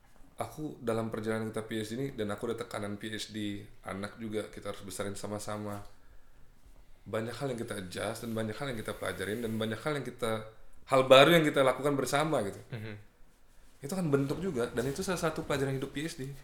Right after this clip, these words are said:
Speaker 2: Wow.
Speaker 1: Comes with everything. <laughs> Kalau hanya buat sekolah, belajar, pintar, terus semuanya aman, ya semua orang bisa nggak sih?
Speaker 2: Iya.
Speaker 1: Iya nggak sih?
Speaker 2: Iya.
Speaker 1: Ya kita pintar, kita hebat, tapi di satu titik dalam kita berorganize dengan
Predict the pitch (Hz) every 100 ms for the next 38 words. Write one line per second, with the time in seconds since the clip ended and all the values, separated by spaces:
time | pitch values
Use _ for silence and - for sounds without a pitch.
0 | - - - - - - - - - -
1 | 123 135 - 151 156 135 151 - - 151
2 | 175 - 165 101 87 - - - - -
3 | - - 131 147 175 175 170 165 160 160
4 | 160 - 156 131 139 151 151 135 127 127
5 | 147 143 139 127 127 151 147 170 - 147
6 | 135 135 139 160 156 135 135 147 151 151
7 | 143 139 - - - - - - - 101
8 | 95 117 147 113 110 147 139 151 - -
9 | 127 110 104 - - 165 127 156 170 -
10 | 123 107 - - - 104 92 101 175 190
11 | 190 175 123 165 185 165 170 - 202 180
12 | 175 170 208 165 - - - - - -
13 | - 101 104 107 - - 104 107 107 107
14 | 101 107 107 104 107 104 104